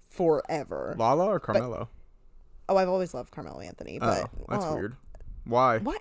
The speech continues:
Speaker 1: 'Cause he's good looking. What do you mean,
Speaker 2: Oh, you just mean it like
Speaker 1: why?
Speaker 2: that. I thought, well,
Speaker 1: No, I
Speaker 2: as a
Speaker 1: think Lala's,
Speaker 2: person, I
Speaker 1: like,
Speaker 2: don't
Speaker 1: an
Speaker 2: know.
Speaker 1: annoying
Speaker 2: Like, you don't
Speaker 1: person.
Speaker 2: really know
Speaker 1: Like,
Speaker 2: much about the N B A,
Speaker 1: No,
Speaker 2: so.
Speaker 1: I mean, I don't know a ton about him, but he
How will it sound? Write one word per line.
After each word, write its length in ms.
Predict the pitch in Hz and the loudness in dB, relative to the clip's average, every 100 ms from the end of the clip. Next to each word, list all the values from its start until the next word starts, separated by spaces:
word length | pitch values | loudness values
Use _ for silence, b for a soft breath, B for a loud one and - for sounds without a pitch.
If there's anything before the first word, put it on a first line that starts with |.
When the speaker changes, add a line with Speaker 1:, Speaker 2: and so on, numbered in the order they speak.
| - | -8
Speaker 1:
'Cause 140 | - | -4
he's 160 | 359 - | -2 0
good 220 | 359 349 | 0 2
looking. 680 | 254 240 415 - 190 160 170 165 | 4 2 2 -2 -6 -4 -4 -2
What 120 | 294 | -4
do 40 | |
you 60 | - | -2
mean, 80 | - | 12
Speaker 2:
Oh, 340 | 196 226 233 175 | 12 12 12 12
you 100 | 190 | 12
just 120 | 226 220 | 10 10
mean 120 | 185 | 8
it 60 | |
like 100 | 143 165 | 8 8
Speaker 1:
why? 40 | |
Speaker 2:
that. 280 | 156 160 113 | 10 10 8
I 120 | 135 | 4
thought, 260 | 175 180 - - | 6 4 2 4
well, 140 | 117 | 12
Speaker 1:
No, 160 | 277 262 | 12 12
I 80 | |
Speaker 2:
as 60 | 262 | 12
a 40 | |
Speaker 1:
think 160 | 302 269 | 10 10
Lala's, 380 | 254 240 240 226 | 12 12 12 10
Speaker 2:
person, 100 | 220 | 10
I 40 | |
Speaker 1:
like, 100 | 208 | 6
Speaker 2:
don't 100 | 208 | 6
Speaker 1:
an 80 | 185 | 2
Speaker 2:
know. 80 | 185 | 4
Speaker 1:
annoying 300 | 180 180 175 | 2 2 2
Speaker 2:
Like, 80 | 147 | 2
you 40 | 135 | 4
don't 80 | - | 6
Speaker 1:
person. 200 | 156 160 | 6 6
Speaker 2:
really 180 | 156 147 | 6 4
know 60 | 147 | 4
Speaker 1:
Like, 60 | |
Speaker 2:
much 140 | 147 135 | 2 2
about 160 | 131 | 0
the 140 | 120 127 | 0 -2
N 100 | 123 | -2
B 160 | 123 | -4
A, 180 | 143 - | -4 -4
Speaker 1:
No, 180 | - 320 | 2 4
Speaker 2:
so. 40 | 226 | 6
Speaker 1:
I 40 | |
mean, 140 | 247 | 6
I 80 | 269 | 6
don't 100 | 269 | 4
know 80 | 247 | 2
a 60 | 214 | 2
ton 180 | 214 | 0
about 260 | 185 156 180 | 0 0 0
him, 140 | 170 | 0
but 100 | 165 | 0
he 160 | 165 | 0